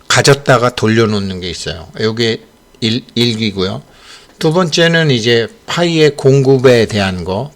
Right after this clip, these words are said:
파이의 공급에 대한 거, 파이의 공급은 뭐 십억 개인데 여기에 대해서 어떻게 채굴은 자기네들이 하지만 어떻게 하느냐? 오픈 메인넷 이전에,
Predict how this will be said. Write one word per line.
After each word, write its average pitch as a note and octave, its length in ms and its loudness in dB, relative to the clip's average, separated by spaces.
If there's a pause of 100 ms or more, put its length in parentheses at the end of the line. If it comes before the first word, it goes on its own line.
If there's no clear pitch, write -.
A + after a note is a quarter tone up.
파이의 D3 320 2
공급에 A#2+ 520 -2
대한 G#2+ 360 -2
거, A#2+ 180 -6 (360)
파이의 E3+ 300 2
공급은 C#3+ 460 0 (460)
뭐 C3+ 80 -10
십억 G3+ 340 2
개인데 E3 480 2
여기에 A#2 280 2
대해서 G#2 600 -2
어떻게 G3 800 2 (680)
채굴은 F3+ 600 2
자기네들이 B2 560 2
하지만 B2 280 0
어떻게 - 300 -8
하느냐? G#2 500 -6 (680)
오픈 F3 300 0
메인넷 D#3+ 420 2
이전에, G#2+ 760 -2